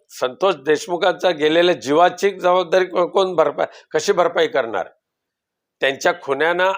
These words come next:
आधार देण-, देण्याचं काम जोपर्यंत, अ, या राज्य सरकारच्या माध्यमातून केलं जात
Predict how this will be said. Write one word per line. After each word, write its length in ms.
आधार 360
देण-, 600
देण्याचं 460
काम 340
जोपर्यंत, 580
अ, 100
या 260
राज्य 300
सरकारच्या 520
माध्यमातून 640
केलं 260
जात 180